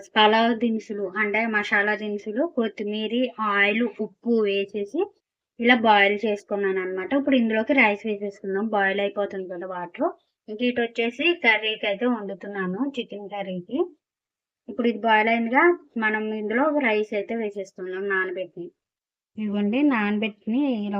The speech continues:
ఉన్నాయన్నమాట. ఇప్పుడు ఈ అందులో అయితే వేసేసుకుందాం. ఇప్పుడు ఇదైతే బాయిల్ అవుతూ ఉంది కదా, మనకి రైస్ అనేది ఎక్కువ ఉడకక్కర్లేదు, కొంచెం ఉడికితే సరిపోతుంది మనకి. ఇదిగోండి,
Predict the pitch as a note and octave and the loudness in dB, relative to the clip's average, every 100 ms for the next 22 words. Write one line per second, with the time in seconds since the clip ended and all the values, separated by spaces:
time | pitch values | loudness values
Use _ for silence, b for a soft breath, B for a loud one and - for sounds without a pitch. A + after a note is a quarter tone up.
0 | G3 G3 G3+ F#3+ F#3 F#3 C4 D4+ A3+ G#3+ | 0 0 0 0 0 -2 -2 -4 -4 -4
1 | G#3 G3+ G#3 G3+ G3 F#3+ F#3 G3 F#3 A#3+ | -2 -2 -2 -2 0 0 0 -2 -2 -2
2 | A#3+ G3 G3 F#3 F#3 F#3 F#3+ _ _ _ | -4 -4 -8 -12 -8 -8 -8 _ _ _
3 | _ _ _ _ _ _ _ _ _ _ | _ _ _ _ _ _ _ _ _ _
4 | _ _ G#3+ G#3 G#3+ A3+ G#3+ G#3 B3 B3 | _ _ -20 -6 -4 -2 -2 -4 -2 -2
5 | A3+ G3+ G#3 G#3+ G#3 - G#3+ G3+ G3 F#3+ | 0 0 0 0 -2 -4 -2 -2 -4 -6
6 | G#3 D#4 F#4 _ _ _ G#3+ A3 A3+ B3+ | 0 0 0 _ _ _ -2 0 2 0
7 | A#3 G#3 A3 A3+ A#3+ A#3 A#3+ A#3+ - - | 4 4 2 2 2 2 0 -2 -2 -4
8 | B3+ C4 A#3+ G#3+ G#3 G3+ A#3 A3+ A#3 G#3 | 2 4 4 2 0 0 -2 -2 -2 -2
9 | F#3+ F#3 B3 E4+ F4 _ _ _ _ _ | -2 0 2 2 0 _ _ _ _ _
10 | A#3 A#3+ A#3+ B3+ A#3+ A3+ A3 B3+ B3 G#3+ | 0 2 4 2 0 0 -2 -4 -2 -4
11 | - G#3 G3+ G3+ G3 F#3+ F#3+ A3 D4+ F4 | -4 -8 -6 -6 -6 -6 -6 -4 -4 -4
12 | _ _ _ _ _ _ _ _ _ _ | _ _ _ _ _ _ _ _ _ _
13 | _ _ G3 G3+ F#3+ F#3 G3+ | _ _ -12 -8 -6 -4 -4